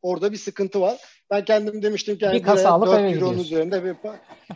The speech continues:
Speaker 1: yani, <laughs> evet, yani bir, bir, bir mekana girdiğim zaman bir, o mekanın işte birası dört eurodan fazlaysa orası bana göre değil diyordum.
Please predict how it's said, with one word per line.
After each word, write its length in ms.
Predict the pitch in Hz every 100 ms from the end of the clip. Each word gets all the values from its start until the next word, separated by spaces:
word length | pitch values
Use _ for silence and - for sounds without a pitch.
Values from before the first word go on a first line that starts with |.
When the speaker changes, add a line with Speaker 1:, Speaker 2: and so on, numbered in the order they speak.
| - -
Speaker 1:
yani, 180 | 208 190
<laughs> 460 | - 165 - - -
evet, 240 | 202 165
yani 300 | 170 160 156
bir, 240 | 208 190
bir, 220 | 185 208 190
bir 100 | 202
mekana 380 | 208 202 208
girdiğim 360 | 202 202 190 202
zaman 320 | 196 196 185
bir, 120 | 202
o 300 | 214 196 196
mekanın 360 | 196 190 190 185
işte 320 | - 190 190
birası 400 | 170 190 185 185
dört 300 | 170 202 -
eurodan 260 | 190 190 196
fazlaysa 560 | 190 208 190 190 - 240
orası 340 | 202 185 202
bana 200 | 190 175
göre 300 | 190 226 214
değil 240 | 220 202
diyordum. 300 | 165 139 127